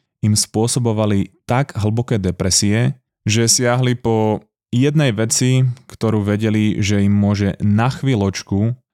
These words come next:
tento abstinenčný príznak uvoľniť, a to bol etanol, ktorý im náš primitívny druh dal ako dar. Lenže tento mimozemský druh nemal enzymy na spracovávanie a trávenie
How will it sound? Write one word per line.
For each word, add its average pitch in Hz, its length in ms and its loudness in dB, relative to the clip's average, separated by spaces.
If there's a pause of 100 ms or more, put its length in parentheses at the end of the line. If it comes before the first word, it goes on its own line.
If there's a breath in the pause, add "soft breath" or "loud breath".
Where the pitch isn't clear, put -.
(140)
tento 101 260 -2
abstinenčný 107 720 -2
príznak 101 400 -2
uvoľniť, 104 800 -2
a 92 240 -2
to 92 160 -4
bol 104 220 -2
etanol, 104 580 0 (240)
ktorý 92 320 -2
im 98 160 0
náš 92 240 0
primitívny 101 560 0
druh 101 240 -2
dal 90 240 -2
ako 90 160 -2
dar. 87 400 -4 (240)
Lenže 123 320 2
tento 120 320 0
mimozemský 117 640 2
druh 104 320 0 (340)
nemal 117 640 2
enzymy 107 800 2
na 90 340 0
spracovávanie 98 1400 0
a 90 320 -2
trávenie 92 680 0